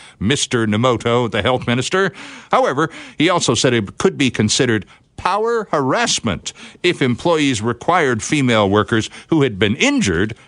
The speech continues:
to wear high heels. Japanese women are not impressed, but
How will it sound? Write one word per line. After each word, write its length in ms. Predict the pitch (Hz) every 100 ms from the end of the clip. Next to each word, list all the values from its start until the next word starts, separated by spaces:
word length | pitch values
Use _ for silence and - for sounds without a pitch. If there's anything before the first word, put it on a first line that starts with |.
| -
to 80 | 147
wear 260 | 120 113 104
high 180 | 135
heels. 460 | 131 175 110 67 - - - -
Japanese 520 | 170 185 185 196 185
women 400 | 147 165 151 143 - -
are 180 | 139 147
not 500 | 131 135 151 - - -
impressed, 720 | 110 101 - 117 - - -
but 360 | 107 254 -